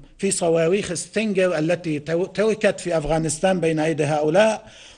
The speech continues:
وبالألغام المنشورة على الحدود، ونحن الآن ندفع ثمن الوقت الضائع بمحاولة تعويض ما فات. طيب، هاي تجربة. هن الأمريكان، هاي هيلاري كلينتون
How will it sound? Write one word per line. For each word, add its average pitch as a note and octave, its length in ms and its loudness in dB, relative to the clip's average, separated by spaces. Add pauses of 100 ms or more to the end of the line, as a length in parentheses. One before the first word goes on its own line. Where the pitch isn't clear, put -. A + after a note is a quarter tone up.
وبالألغام E3+ 720 2
المنشورة F3 640 0
على D#3 220 0
الحدود، A3 560 -2 (320)
ونحن A#3 520 4
الآن G#3 680 4 (760)
ندفع G#3 520 4
ثمن A#3+ 400 4
الوقت A3 400 2
الضائع G#3 680 4 (280)
بمحاولة F#3 720 2
تعويض E3 540 -4
ما D3 140 -4
فات. C#3 320 -8 (1400)
طيب، D#3 160 -2
هاي G3+ 180 4
تجربة. B2+ 520 -6 (1200)
هن F#3+ 200 0
الأمريكان، F3 760 0
هاي F3+ 260 -2
هيلاري G3+ 340 0
كلينتون A3 560 -2